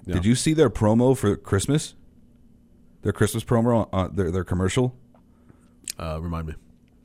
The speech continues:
Speaker 2: It was like Kenny came out and he was just like, "I'm thankful for my knee 'cause it makes me to do the V trigger." And it's just a shot of him pulling up
Speaker 1: I did not
Speaker 2: at
Speaker 1: see
Speaker 2: the
Speaker 1: this,
Speaker 2: V
Speaker 1: no.
Speaker 2: trigger.
Speaker 1: Yeah.
Speaker 2: D-, uh, Jungle Boy and, and Marco Stunt came out and said, uh, "We're thankful for our dinosaur." And there was a clip of Luchasaurus.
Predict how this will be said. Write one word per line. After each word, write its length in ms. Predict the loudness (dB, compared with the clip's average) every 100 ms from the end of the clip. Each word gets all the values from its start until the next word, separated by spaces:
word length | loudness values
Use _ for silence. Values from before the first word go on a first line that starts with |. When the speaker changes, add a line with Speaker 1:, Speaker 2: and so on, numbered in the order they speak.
| _ _ -20 -4
Speaker 2:
It 40 | 2
was 180 | 2 2
like 180 | 0
Kenny 260 | 2 2 2
came 260 | 2 2 4
out 240 | 4 4
and 80 | 2
he 100 | 2
was 140 | 0
just 120 | 0
like, 160 | -2 0
"I'm 160 | 0 -2
thankful 400 | 0 -2 -2 -2
for 140 | -2
my 280 | 0 2 4
knee 340 | 4 4 0
'cause 200 | -6 -6
it 40 | -2
makes 240 | 0 0
me 80 | -2
to 80 | -2
do 100 | -2
the 100 | -2
V 180 | -2 -4
trigger." 320 | -4 -4 -4
And 120 | -6
it's 140 | -8 -12
just 180 | -12 -10
a 60 |
shot 300 | -8 -4 -4
of 100 | -4
him 160 | -6 -4
pulling 280 | -4 -2 -4
up 140 | -6
Speaker 1:
I 40 |
did 80 | -4
not 80 | -4
Speaker 2:
at 60 | -2
Speaker 1:
see 40 |
Speaker 2:
the 60 | -4
Speaker 1:
this, 100 | -6
Speaker 2:
V 80 | -8
Speaker 1:
no. 60 |
Speaker 2:
trigger. 320 | -6 -6 -6 -8 -8
Speaker 1:
Yeah. 120 | -8 -8 -16 -20 -20 -20 -20 -20 -20 -20 _ _
Speaker 2:
D-, 80 | -12 -8
uh, 80 | -10 -10 _ _
Jungle 320 | 2 4 4
Boy 420 | 6 6 8 8
and, 100 | 6 4
and 100 | 4
Marco 280 | 4 4 0
Stunt 260 | 0 -2
came 240 | 0 0 0
out 280 | -2 -4 -4
and 160 | -6
said, 420 | -4 0 0 0 -2
uh, 420 | -4 -2 -2 -4 -6 -6
"We're 120 | -4
thankful 300 | -2 -2 -4
for 160 | -2 2
our 120 | 2
dinosaur." 560 | 0 -2 -2 -2 0 0
And 80 | 0
there 80 |
was 140 | -2 -4
a 40 |
clip 280 | -6 -4 -2
of 60 | 0
Luchasaurus. 760 | 0 0 -4 -2 -2 -4 -8